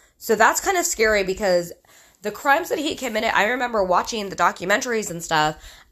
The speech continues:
and with him calling his victims maybe months after that, and then even there had been at least sixteen years at one point that he had called one of his victims and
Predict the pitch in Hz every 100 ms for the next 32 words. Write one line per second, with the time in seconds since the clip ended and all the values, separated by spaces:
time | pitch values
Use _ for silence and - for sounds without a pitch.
0 | - 175 165 156 151 - - 185 185 226
1 | 262 247 247 220 220 254 269 226 185 165
2 | 202 - 165 147 151 - _ _ _ _
3 | _ 175 180 214 233 220 208 196 - 170
4 | 233 262 262 269 262 262 - 208 208 -
5 | 254 254 226 196 208 214 185 190 180 180
6 | 180 - 170 - 233 311 302 - - -
7 | - - 294 - 277 233 196 180 196 233
8 | 165 117 - 190 165 185 170 165 196 180
9 | 170 160 185 180 - 185 180 180 175 160
10 | 151 165 175 - - - - - - -
11 | - - 175 160 151 147